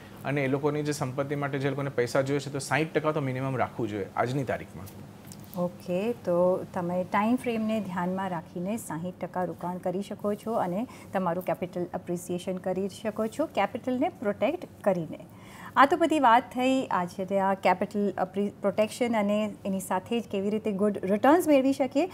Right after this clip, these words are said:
Speaker 2: અને હવે લઈશું આપણે દર્શકોના સવાલ. તો પહેલા સવાલ આવી રહ્યો છે હેમા વોરાનો. એ કહી રહ્યા છે કે અમે અમારી દીકરી માટે ચાઇલ્ડ કરિયરમાં રોકાણ કર્યું હતું. ઓગણીસો ત્રાણુંમાં જે બસો યુનિટનું રોકાણ હતું અને એકવીસ વર્ષ સુધી રાહ જોયા બાદ પણ ફંડે સારું પરફોર્મ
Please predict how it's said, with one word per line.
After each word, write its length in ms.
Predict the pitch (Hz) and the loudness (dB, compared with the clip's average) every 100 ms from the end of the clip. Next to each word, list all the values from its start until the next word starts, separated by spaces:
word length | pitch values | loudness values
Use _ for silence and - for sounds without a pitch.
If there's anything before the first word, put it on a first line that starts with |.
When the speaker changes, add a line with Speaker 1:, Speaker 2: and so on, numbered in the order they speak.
| - - | -6 -2
Speaker 2:
અને 140 | 208 | 0
હવે 220 | 214 208 226 | 2 4 4
લઈશું 300 | 226 254 240 | 4 4 2
આપણે 160 | 240 | 4
દર્શકોના 520 | 214 226 262 233 226 | 6 6 4 0 0
સવાલ. 380 | 226 214 196 226 | 2 4 6 6
તો 120 | 339 | 4
પહેલા 320 | 381 330 311 302 | 4 4 6 4
સવાલ 340 | 294 269 254 | 4 4 4
આવી 160 | 247 247 | 2 2
રહ્યો 180 | 240 | 0
છે 200 | 247 269 262 | 2 2 2
હેમા 340 | 226 214 233 | 0 4 4
વોરાનો. 640 | 220 185 196 254 294 196 302 - - - | 4 4 6 6 4 2 -2 -4 -18 -2
એ 80 | 311 | 0
કહી 160 | 349 330 | 2 4
રહ્યા 240 | 311 311 | 6 6
છે 140 | 311 | 4
કે 140 | 330 349 | 2 2
અમે 260 | 214 226 | 4 4
અમારી 320 | 311 311 294 277 | 4 4 4 2
દીકરી 300 | 196 214 262 | -2 0 0
માટે 380 | 254 247 269 | 0 0 -2
ચાઇલ્ડ 360 | 262 208 185 208 | 0 2 2 2
કરિયરમાં 520 | 202 180 208 208 202 180 | -2 0 0 0 0 -2
રોકાણ 360 | 175 175 196 | -2 -2 -2
કર્યું 340 | 240 254 262 254 | -2 0 0 0
હતું. 280 | - 254 | -2 -2
ઓગણીસો 400 | - 185 190 196 | 0 -2 -2 -4
ત્રાણુંમાં 600 | 190 175 185 294 247 262 - - - | -4 -2 4 6 6 2 -2 -12 -4
જે 200 | 262 269 | 0 2
બસો 440 | 190 214 226 403 | 4 4 6 6
યુનિટનું 420 | 370 330 320 339 | 8 8 6 4
રોકાણ 320 | 311 302 302 294 | 4 4 6 6
હતું 380 | 294 320 320 | 4 2 2
અને 140 | 254 240 | 2 0
એકવીસ 420 | 226 254 247 - - | -2 0 -2 -4 0
વર્ષ 220 | 202 208 - | 2 2 -2
સુધી 280 | 208 208 208 | -2 0 0
રાહ 220 | 180 185 | 2 0
જોયા 320 | 220 202 185 | 2 0 0
બાદ 280 | 170 180 233 - | 0 0 -2 0
પણ 120 | 277 | -2
ફંડે 320 | 277 220 226 | 0 -2 0
સારું 340 | 277 214 180 269 | 0 2 0 2
પરફોર્મ 420 | - 208 - 226 | 2 2 4 2